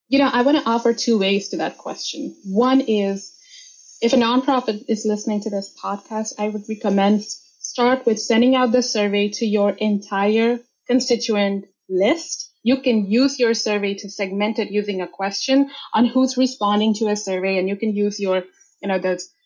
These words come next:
hide and show logic to only show a per-, a person their applicable questions, but send it out to the entire constituent list. I have seen so often in my work of this consulting that organizations have, uh, nonprofits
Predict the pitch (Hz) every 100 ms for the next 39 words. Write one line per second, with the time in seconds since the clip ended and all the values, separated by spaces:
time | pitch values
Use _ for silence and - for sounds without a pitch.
0 | _ - - - 196 208 214 214 - 202
1 | 196 185 190 196 196 - 208 214 214 220
2 | 214 - - - - - 220 202 196 196
3 | - - 214 196 196 214 214 214 202 196
4 | 208 214 214 190 185 - 190 190 - 277
5 | 277 - 240 302 392 480 415 - 269 220
6 | 208 190 254 285 277 247 233 233 202 190
7 | 277 - - - - - - 311 415 440
8 | - 240 208 202 202 - 262 294 240 262
9 | 254 202 220 208 202 190 202 202 196 196
10 | 202 - 254 254 185 190 190 196 - -
11 | _ 233 214 - _ - 240 240 240 226
12 | 254 269 269 247 - 233 220 202 196 -
13 | 202 196 220 247 262 247